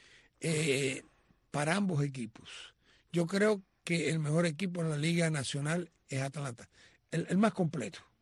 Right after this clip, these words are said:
el más completo. Y esto es una prueba de fuego para el equipo de Baltimore. Baltimore tiene que ir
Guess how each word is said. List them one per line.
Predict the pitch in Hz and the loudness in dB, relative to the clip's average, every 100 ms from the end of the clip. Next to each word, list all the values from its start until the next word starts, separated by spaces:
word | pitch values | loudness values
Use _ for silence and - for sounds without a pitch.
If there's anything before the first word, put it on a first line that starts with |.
| _ | _
el | 135 | -10
más | 135 | -8
completo. | 139 139 120 113 110 - - - - _ - - | -8 -6 -6 -6 -10 -14 -20 -20 -20 _ -18 -2
Y | 180 180 175 175 170 165 160 143 - - _ _ _ - | 2 4 4 4 4 2 2 -2 -8 -18 _ _ _ -4
esto | - - | -2 2
es | 226 - - - - _ _ - - | 2 2 0 -4 -10 _ _ -20 -4
una | 175 214 | 0 2
prueba | 202 226 226 196 | 4 6 8 6
de | 156 | 6
fuego | 160 196 170 175 185 _ - | 4 4 4 2 -2 _ -2
para | 165 | 0
el | 151 | 0
equipo | 139 156 160 170 | -2 -2 0 0
de | 151 | 0
Baltimore. | 135 151 127 120 107 - _ _ _ _ | 0 0 -2 -6 -12 -16 _ _ _ _
Baltimore | 143 170 185 202 185 | 0 2 2 2 2
tiene | 151 175 165 | 0 0 0
que | 170 | 0
ir | 156 214 202 139 | 2 2 2 -2